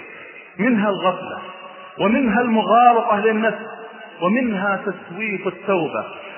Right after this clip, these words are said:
وتسويف التوبة لا ينفع، لأن الموت لا يستشير أحدا.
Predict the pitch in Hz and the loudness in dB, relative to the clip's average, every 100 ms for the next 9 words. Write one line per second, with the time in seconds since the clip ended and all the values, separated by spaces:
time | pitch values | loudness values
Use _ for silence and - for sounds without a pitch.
0 | - 185 226 208 233 294 294 262 - 269 | -2 0 0 0 0 0 2 0 2 4
1 | 294 285 254 247 233 240 247 254 233 180 | 4 6 4 4 6 6 8 8 6 2
2 | 170 127 - - - 165 214 233 220 214 | 0 0 -4 -8 -4 0 2 4 4 4
3 | 208 277 226 220 214 208 208 - 208 - | 4 4 4 2 4 4 4 2 -2 0
4 | 214 196 185 160 170 147 127 | 0 2 2 2 2 2 -2